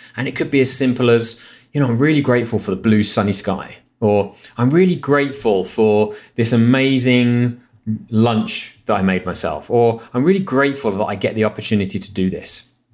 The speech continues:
Now, just finding gratitude and feeling it in the moment, your brain will produce serotonin and oxytocin,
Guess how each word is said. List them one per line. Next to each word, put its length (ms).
Now, 100
just 380
finding 480
gratitude 800
and 160
feeling 640
it 280
in 180
the 80
moment, 580
your 100
brain 340
will 140
produce 600
serotonin 800
and 80
oxytocin, 760